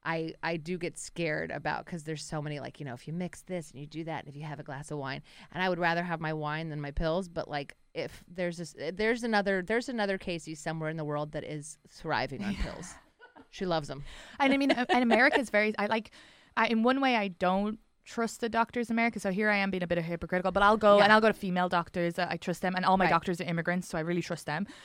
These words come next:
Speaker 1: <laughs>
Speaker 2: But I'm kind of a little scared with the, there is a push for pills or there is a, a
Speaker 1: Sometimes.
Speaker 2: kinda, yeah.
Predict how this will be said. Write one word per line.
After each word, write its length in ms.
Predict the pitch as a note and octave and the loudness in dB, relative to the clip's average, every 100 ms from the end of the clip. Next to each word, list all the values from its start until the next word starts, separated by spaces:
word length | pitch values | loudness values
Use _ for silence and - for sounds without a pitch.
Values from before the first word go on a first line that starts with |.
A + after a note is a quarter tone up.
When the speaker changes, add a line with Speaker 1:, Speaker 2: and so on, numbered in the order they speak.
| - F#4 | -14 -6
Speaker 1:
<laughs> 280 | G4 - | -2 -2
Speaker 2:
But 100 | A#3 G#3+ | 4 4
I'm 180 | G#3+ | 4
kind 280 | G#3+ - F#4 | 0 -2 -2
of 40 | A4 | 2
a 60 | C#4+ | 2
little 240 | C4+ C#4 | 4 2
scared 400 | - - A3+ A3 | 0 -2 0 2
with 140 | G3+ - | 0 0
the, 220 | F#3 F3 | 2 2
there 160 | F3+ F3+ | 2 2
is 100 | F#3 | 0
a 40 | |
push 260 | - F3+ - | -2 -4 -2
for 120 | F3 | -4
pills 440 | - F3 F3 F3 | -2 0 0 2
or 60 | E3+ | 0
there 160 | E3+ F3 | 2 2
is 160 | F3 | 2
a, 260 | F3 E3+ E3+ | 2 2 2
a 40 | |
Speaker 1:
Sometimes. 340 | B3+ - D3 F#3 | 0 -2 -2 -2
Speaker 2:
kinda, 520 | F#3 F3+ F3 E3+ E3 - - _ _ _ | 0 2 2 2 0 -6 -20 _ _ _
yeah. 680 | G#3+ A#3 A#3 A3 G3+ F#3+ | 2 6 8 8 8 6